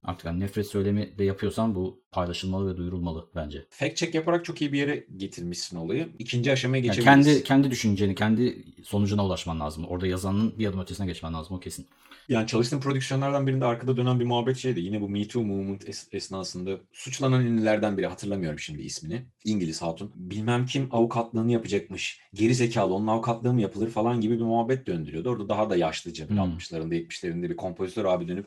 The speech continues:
Speaker 2: "E, niye buna şaşırıyorsun ki? Herkesin savunulmaya hakkı vardır. Bu kadar da abartmayına" getirdi
Speaker 1: Hı hı.
Speaker 2: adam olayı. Çünkü artık anladın mı? O, o rage,
Speaker 1: Evet.
Speaker 2: o öfke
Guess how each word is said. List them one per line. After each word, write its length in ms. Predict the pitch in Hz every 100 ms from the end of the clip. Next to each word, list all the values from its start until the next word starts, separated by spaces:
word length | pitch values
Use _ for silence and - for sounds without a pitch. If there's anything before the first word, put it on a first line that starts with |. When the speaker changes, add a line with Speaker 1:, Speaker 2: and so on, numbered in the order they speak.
| -
Speaker 2:
"E, 240 | 90 85 85
niye 280 | 107 127 107
buna 160 | 117
şaşırıyorsun 400 | 113 113 135 131
ki? 60 | 123
Herkesin 240 | 123 117
savunulmaya 560 | 117 107 104 107 110 110
hakkı 240 | 113 107
vardır. 420 | 107 90 90 - -
Bu 80 | 127
kadar 360 | 127 180 175 123
da 80 |
abartmayına" 640 | 117 120 131 110 107 101 104
getirdi 400 | 85 85 - 101
Speaker 1:
Hı 20 |
hı. 20 | 101
Speaker 2:
adam 180 | 110 -
olayı. 220 | - - 135
Çünkü 200 | - 95
artık 200 | 107 110
anladın 200 | 123 156
mı? 80 | 123
O, 200 | 113 - -
o 180 | 117 -
rage, 360 | 113 127 131 - 98
Speaker 1:
Evet. 220 | 95 87
Speaker 2:
o 160 | - 123
öfke 560 | 117 - - 147 135